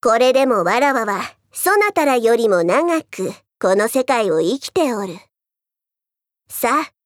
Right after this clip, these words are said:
わらわについてくるがよい。見てくれ。生徒たちの要望をもとに、我が校の校則を大胆に変えてみたんだ。あらゆる意見を考慮し、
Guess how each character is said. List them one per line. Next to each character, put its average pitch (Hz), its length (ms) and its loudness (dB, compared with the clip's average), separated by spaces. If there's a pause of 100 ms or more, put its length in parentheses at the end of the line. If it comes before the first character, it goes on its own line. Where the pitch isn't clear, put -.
(440)
わ 311 180 4
ら 320 120 2
わ 277 120 0
に 196 160 -4
つ 330 180 -4
い 415 80 0
て 415 140 -4
く 285 100 -2
る 254 100 0
が 202 120 -6
よ 196 180 -2
い。 208 80 -6 (4000)
見 262 240 2
て 466 160 0
く 330 100 0
れ。 254 140 2 (320)
生 254 300 2
徒 233 100 -4
た 202 100 -4
ち 190 120 -2
の 170 100 0
要 208 260 2
望 262 240 4
を 254 60 2
も 254 160 2
と 302 100 2
に、 262 220 2 (180)
我 370 160 2
が 349 160 2
校 285 180 4
の 233 120 0
校 269 180 4
則 277 320 0
を 269 80 2
大 262 340 0
胆 381 220 0
に 233 160 0
変 233 220 2
え 311 40 0
て 453 120 2
み 466 100 4
た 415 160 0
ん 277 60 2
だ。 247 280 0 (500)
あ 208 160 2
ら 233 120 2
ゆ 254 160 0
る 214 80 4
意 247 140 0
見 247 220 2
を 180 120 -2
考 277 280 2
慮 240 120 -2
し、 262 320 -4